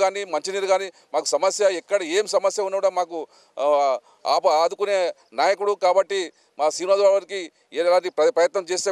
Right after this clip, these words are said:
కూడా మేము అందరం కూడా మేము, మేము వారి వెనుక ఉన్నాము. భవిష్యత్తులో ఇలాంటి కార్యక్రమాలు ఏమన్నా ఉన్నా రాజకీయంగా ఎదుర్కోండి, కానీ రాజకీయ వెనుక ఉండి కుట్ర చేస్తే మాత్రము దీన్ని ఎవరు కూడా మేము సహించము. భవిష్యత్తులో శ్రీనివాస్ గారు మేము అందరం కూడా ఉంటామని చెప్పేసి అందరూ కూడా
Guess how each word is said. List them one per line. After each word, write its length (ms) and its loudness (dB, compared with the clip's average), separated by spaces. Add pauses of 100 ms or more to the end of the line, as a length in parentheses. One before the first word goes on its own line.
కూడా 200 2
మేము 220 -6
అందరం 280 -2
కూడా 180 0
మేము, 160 -8 (140)
మేము 120 -4 (320)
వారి 120 2
వెనుక 260 0
ఉన్నాము. 240 -2 (400)
భవిష్యత్తులో 440 2 (360)
ఇలాంటి 360 0
కార్యక్రమాలు 540 0 (180)
ఏమన్నా 220 -2
ఉన్నా 100 0 (100)
రాజకీయంగా 520 -2
ఎదుర్కోండి, 380 -4
కానీ 140 -4 (100)
రాజకీయ 360 0 (360)
వెనుక 300 0
ఉండి 200 -4
కుట్ర 260 0
చేస్తే 260 -2
మాత్రము 320 -2 (100)
దీన్ని 240 -4
ఎవరు 220 2
కూడా 180 2
మేము 160 -6
సహించము. 360 0 (420)
భవిష్యత్తులో 460 2
శ్రీనివాస్ 300 2
గారు 180 0
మేము 180 0
అందరం 260 0
కూడా 180 2
ఉంటామని 260 -2
చెప్పేసి 280 -10 (380)
అందరూ 220 0
కూడా 100 4